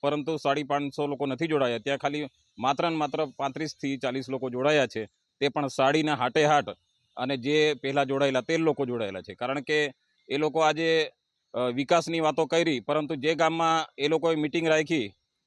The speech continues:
તે રસ્તો વર્ષોથી બન્યો નથી, આઝાદી પછી બન્યો નથી.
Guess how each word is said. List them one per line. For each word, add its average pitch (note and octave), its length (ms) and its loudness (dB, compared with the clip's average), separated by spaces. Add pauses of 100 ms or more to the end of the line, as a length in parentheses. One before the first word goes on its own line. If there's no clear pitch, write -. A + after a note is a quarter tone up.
તે D#3+ 120 2
રસ્તો E3 340 2
વર્ષોથી E3 460 0
બન્યો D#3+ 260 2
નથી, D#3 300 0
આઝાદી C#3 320 0
પછી D#3 240 -4
બન્યો D#3 320 0
નથી. D#3 340 -2